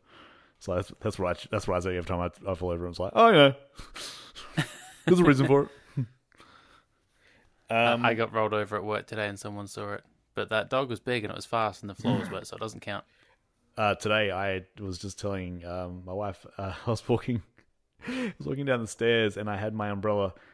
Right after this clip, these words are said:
Speaker 1: with me and I had it sort of, sort of sticking out in front of me, which meant that the little hook bit was behind, and it must have slipped down, and it grabbed my arm, and I went, <laughs> 'cause I thought someone grabbed my, <laughs> I thought someone grabbed my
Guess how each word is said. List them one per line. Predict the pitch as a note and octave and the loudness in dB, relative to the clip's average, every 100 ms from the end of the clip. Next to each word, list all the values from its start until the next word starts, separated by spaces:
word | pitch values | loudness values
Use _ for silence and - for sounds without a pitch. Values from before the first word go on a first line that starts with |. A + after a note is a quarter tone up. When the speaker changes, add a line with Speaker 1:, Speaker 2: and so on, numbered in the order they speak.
| _ _ | _ _
Speaker 1:
with | A2+ G2+ | -6 -2
me | G2 F2+ - _ - | -2 -4 -8 _ -8
and | G2 F#2+ F#2+ - _ _ _ _ _ - | -4 -4 -6 -12 _ _ _ _ _ -14
I | - | -6
had | G2 C#3 | 0 2
it | C3 | 2
sort | C3+ A2 | -2 -2
of, | G2 | -2
sort | F2+ - G2+ | -4 -6 -6
of | F#2+ | -6
sticking | - A2+ - G2 | -8 -10 -10 -10
out | F#2+ F#2+ - - | -8 -10 -12 -16
in | F#2+ | -12
front | G2 G#2+ | -6 -4
of | G2 | -4
me, | E2+ E2 E2 | -6 -8 -12
which | G2+ F2+ | -12 -10
meant | G2+ G2 | -10 -12
that | F#2 | -12
the | G2 | -8
little | F#2+ G#2 F#2 | -6 -6 -6
hook | B2 - | -8 -6
bit | G2 F2+ _ G2 | -8 -8 _ -14
was | G2+ F2+ | -12 -10
behind, | E2 G2+ G#2 F2 E2 - _ _ _ _ - | -8 -6 -6 -6 -12 -18 _ _ _ _ -12
and | |
it | F2+ | -4
must | A#2 A#2 | -2 -2
have | |
slipped | G#2 A#2+ G2+ | -6 -8 -6
down, | A2 G#2+ F#2 E2+ E2 _ _ _ _ | -2 -2 -2 -6 -12 _ _ _ _
and | G2+ | -10
it | F#2+ | -6
grabbed | A2 A2+ A#2 | -2 0 0
my | A#2+ A2 | 0 0
arm, | A2 G#2+ F2+ E2 - _ - | 2 0 -2 -6 -14 _ -2
and | G2 | 2
I | |
went, | G2 F#2 G#2+ | 2 0 2
<laughs> | |
'cause | D#3+ B4 C#5+ B4+ - E5 - - - - - | 12 12 12 12 10 6 -4 -10 -14 -4 6
I | C#3 | 8
thought | D3 D3+ C#3+ | 10 12 12
someone | D3+ D#3 C#3+ | 12 10 10
grabbed | C#3+ B2+ | 8 8
my, | B2+ B2+ | 10 8
<laughs> | B2+ | 8
I | - D3 B3 D#4 - G3 | 4 8 12 12 12 12
thought | F3+ - | 12 10
someone | - F3+ G3 | 10 8 6
grabbed | - C#3 C3+ | 10 10 10
my | D3+ | 8